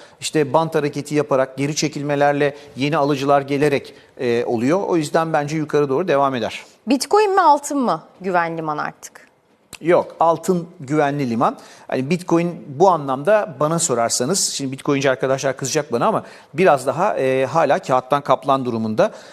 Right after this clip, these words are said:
Speaker 1: E, çünkü bunu geçen senelerde, gö-, geçen aylarda gördük. Altının durduğu, düşmediği yerlerde, bazı türbülanslarda Bitcoin düştü. E, o yüzden hani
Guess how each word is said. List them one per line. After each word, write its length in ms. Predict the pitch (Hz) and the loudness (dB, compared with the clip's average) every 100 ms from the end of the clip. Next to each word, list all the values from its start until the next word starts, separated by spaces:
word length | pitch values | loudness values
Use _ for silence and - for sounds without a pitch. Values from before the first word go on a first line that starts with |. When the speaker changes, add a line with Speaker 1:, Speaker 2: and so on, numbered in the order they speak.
| - | -8
Speaker 1:
E, 100 | - | -4
çünkü 280 | 120 147 139 | -4 -4 -2
bunu 100 | 147 | -2
geçen 320 | 143 147 151 | -2 -2 -2
senelerde, 480 | 143 147 131 123 143 | -2 -2 0 0 0
gö-, 240 | 180 160 135 | -2 -4 -4
geçen 340 | 139 151 143 | -4 -2 -2
aylarda 440 | 139 131 127 117 208 | 0 2 2 2 0
gördük. 520 | 165 156 143 117 - - - | 4 4 2 -4 -16 -20 -6
Altının 500 | - 127 - 151 151 | 0 0 0 -2 0
durduğu, 380 | 135 135 127 139 | 0 0 0 0
düşmediği 420 | 139 - 131 127 | -2 -6 -4 -2
yerlerde, 540 | 131 123 127 120 143 156 | 0 2 2 2 0 2
bazı 260 | 135 131 | 2 2
türbülanslarda 800 | 127 135 120 123 120 123 120 185 | -2 -6 -2 -2 -2 -2 0 -2
Bitcoin 400 | 139 - 135 185 | -4 -6 -4 -2
düştü. 340 | 151 - - 104 - - - - | -4 -4 -4 -6 -10 -20 -20 -6
E, 300 | - 120 113 113 | -2 0 0 0
o 120 | 165 | 0
yüzden 420 | 147 127 165 165 - - - - _ - | 0 0 0 -2 -16 -20 -20 -20 _ -12
hani 160 | 139 | -12